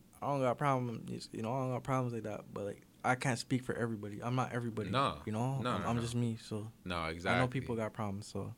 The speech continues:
Speaker 2: Hundred percent.
Speaker 1: and that's, that's, you know, that's on them.
Speaker 2: I do think we're getting,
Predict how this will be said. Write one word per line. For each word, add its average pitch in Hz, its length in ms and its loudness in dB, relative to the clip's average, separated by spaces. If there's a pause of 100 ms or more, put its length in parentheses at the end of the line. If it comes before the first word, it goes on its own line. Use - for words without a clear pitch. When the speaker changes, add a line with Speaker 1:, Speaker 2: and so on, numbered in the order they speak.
(140)
Speaker 2:
Hundred 92 320 -2
percent. 87 460 -6
Speaker 1:
and 98 240 0
that's, - 320 -6
that's, 101 260 -4
you - 80 -6
know, 101 140 -4
that's 104 180 -6
on 104 120 -4
them. 107 220 -6 (440)
Speaker 2:
I 101 120 6
do 123 220 0
think 143 340 -4
we're 117 220 2
getting, 98 720 2